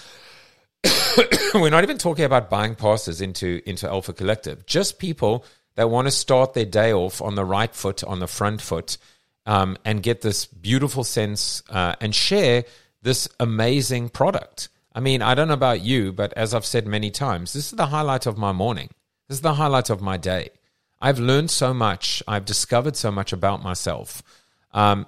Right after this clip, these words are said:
every day I've got new connect, I've got new content. Um, and I think some of the things we've created here and discussed here are, I would basically, you know, put on my resume in terms of some of the smartest I P that I've ever delivered,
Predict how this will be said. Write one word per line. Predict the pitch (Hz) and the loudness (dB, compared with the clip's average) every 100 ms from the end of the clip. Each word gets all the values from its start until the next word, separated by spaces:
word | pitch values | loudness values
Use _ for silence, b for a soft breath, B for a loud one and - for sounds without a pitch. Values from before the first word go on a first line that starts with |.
| - | 2
every | 151 175 139 | 4 4 0
day | 110 135 113 | 4 4 4
I've | 98 92 | 2 2
got | 101 98 | 0 0
new | 104 123 123 | -2 0 -2
connect, | - 101 104 127 - | -4 -4 -2 -4 -2
I've | 110 | 0
got | - 98 | 0 -2
new | 113 127 | -2 -2
content. | - 110 117 - - - - _ _ _ _ - | -2 -4 -4 -8 -8 -10 -12 _ _ _ _ 0
Um, | 104 101 92 92 95 - _ - | 4 4 2 -2 -8 -12 _ -2
and | 123 120 | 2 2
I | 120 | 2
think | 151 143 | 0 0
some | 147 | 0
of | 147 | 0
the | 135 | 0
things | 139 123 | -2 -4
we've | 113 104 | -4 -4
created | - 104 101 104 135 110 95 | -4 -4 0 0 0 -4 -4
here | 90 82 67 | -4 -4 -4
and | 90 | -6
discussed | 90 - 107 117 - | -6 -2 -2 -2 -4
here | 85 80 76 | -4 -2 -4
are, | 95 92 92 95 B B B B | -2 0 0 -2 B B B B
I | 104 113 | 2 4
would | 120 101 | 4 2
basically, | 101 104 - 101 98 98 92 - | 2 2 -2 -4 -4 -4 -6 -8
you | 98 | -6
know, | 82 | -6
put | - 147 | -2 0
on | 113 95 | 2 0
my | 90 | -2
resume | 90 107 110 90 78 80 | 2 2 2 -4 -6 -6
in | 87 | -8
terms | - 92 90 | -6 -6 -6
of | 87 | -6
some | 98 95 | -4 -4
of | |
the | 87 | -4
smartest | - 101 98 92 - - | -6 -2 -2 -2 -4 -4
I | 92 | -6
P | - 98 82 82 b b - | -6 -6 -6 -8 b b -10
that | 78 | -6
I've | 95 95 | -2 0
ever | 90 85 | 0 -4
delivered, | 78 85 85 65 98 | -6 -4 -4 -6 -12